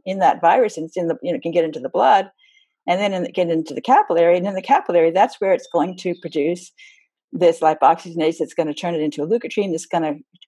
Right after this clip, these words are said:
create this whole signaling process that says, "Close off the artery supply, make the water, make the beautiful water, open up the v-, vein, vein side so the water can go into the tissues," and you get sort of, you know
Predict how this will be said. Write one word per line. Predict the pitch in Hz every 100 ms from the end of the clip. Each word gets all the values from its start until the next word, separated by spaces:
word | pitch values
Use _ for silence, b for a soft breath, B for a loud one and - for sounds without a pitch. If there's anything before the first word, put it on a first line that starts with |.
| -
create | - 226 254
this | 254 -
whole | 254 254
signaling | 254 220 208 190 160 -
process | 208 262 - 147 - b b b b -
that | 170
says, | - 180 180
"Close | - 226 262
off | 254 240 202
the | 185
artery | 190 233 214
supply, | 190 175 160 135 117 196 - b b 185
make | 202 277 -
the | 208
water, | 208 202 143 196
make | 185 185
the |
beautiful | 151 226 262 190
water, | 139 127 117 165 - _ _ -
open | 254 294 247
up | 220 -
the | 170
v-, | 170 -
vein, | 165 185 285 -
vein | 190 247 320
side | 311 147 139 -
so | 180
the | 180
water | 214 214
can | 180
go | 175
into | 185 156
the | 147 -
tissues," | 330 - 139 147 165 _ _ _ _ 185
and | 196
you | 202
get | 226 254
sort | - 202
of, | 175 175
you | 180
know | 156